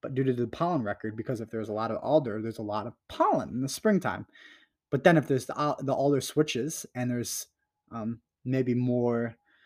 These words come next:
uh, if it's damp and wet meadows, maybe some more grass, grasses or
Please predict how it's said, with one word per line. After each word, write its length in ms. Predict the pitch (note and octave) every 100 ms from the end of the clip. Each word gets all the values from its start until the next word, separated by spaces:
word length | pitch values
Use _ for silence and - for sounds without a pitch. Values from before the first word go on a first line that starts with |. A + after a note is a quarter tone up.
| _ _ _ -
uh, 120 | G1+ - _ _ _ _ _ _ _ _ -
if 100 | D3+
it's 160 | C3 - - D#3 B2
damp 260 | D#3 C3+
and 80 | B2+
wet 160 | B2 B2
meadows, 320 | C#3 B2+ A2+
maybe 240 | B2+ B2
some 180 | A#2 A#2+
more 140 | A#2
grass, 500 | G#2+ A#2 C#3 D3+ - - - -
grasses 760 | B2+ B2 - C3+ B2+ B2 A2
or 280 | A#2 G#2